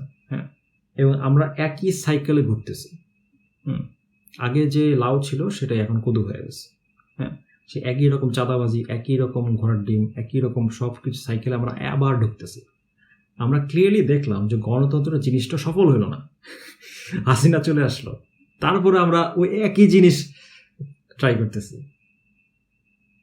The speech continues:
মানে, তাহলে লাভটা কি হইলো হাসিনাকে ফেলা, রাইট? যেমন আলবার্ট আইনস্টাইন একটা কথা বলছে যে হলো গিয়া, আমি জানি আলবার্ট আইনস্টাইন actually বলছে কিনা, আমি শুনছি,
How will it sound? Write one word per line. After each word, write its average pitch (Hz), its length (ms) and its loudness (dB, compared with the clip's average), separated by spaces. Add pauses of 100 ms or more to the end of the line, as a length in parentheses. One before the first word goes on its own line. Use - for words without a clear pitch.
(200)
মানে, 131 480 0 (380)
তাহলে 147 160 4
লাভটা 143 360 2
কি 107 180 -2
হইলো 92 140 -2
হাসিনাকে 101 380 -8
ফেলা, - 380 -16 (800)
রাইট? 135 240 -4 (640)
যেমন 131 440 -2
আলবার্ট 156 380 0
আইনস্টাইন 131 380 0
একটা 117 180 -2
কথা 110 200 -2
বলছে 98 480 -8
যে 110 200 -2
হলো 110 280 -2
গিয়া, 123 400 -4 (1000)
আমি 120 180 0
জানি 131 120 2
আলবার্ট 113 320 0
আইনস্টাইন 107 320 -2
actually 104 320 -2
বলছে - 240 -12
কিনা, 117 180 -6
আমি 107 180 -2
শুনছি, - 640 -6